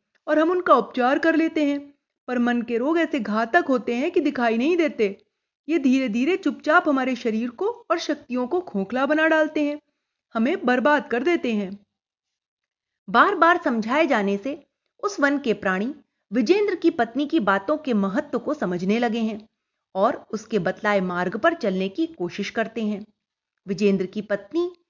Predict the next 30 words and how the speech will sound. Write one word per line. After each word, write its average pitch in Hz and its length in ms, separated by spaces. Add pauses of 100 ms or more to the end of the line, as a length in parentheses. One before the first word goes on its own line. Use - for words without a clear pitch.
(220)
पति 370 220
के 269 160
प्रति 196 320
यही 196 360
सच्ची 208 540 (180)
श्रद्धांजलि 208 760
मानती 170 440
है। 165 200 (760)
तो 214 60
बच्चों, 277 500 (380)
इस - 160
कहानी 240 520
से 240 360 (180)
हमें 240 200
यही 220 300
शिक्षा 254 380
मिलती 180 400
है - 160 (420)
कि 247 80
हमें 208 260
हमेशा 202 640 (540)
अपने 339 280
मन 208 220
में 208 340 (340)
अच्छी - 320
भावनाओं 196 560
को 269 140
जगह 240 260
देनी 190 320
चाहिए। 180 480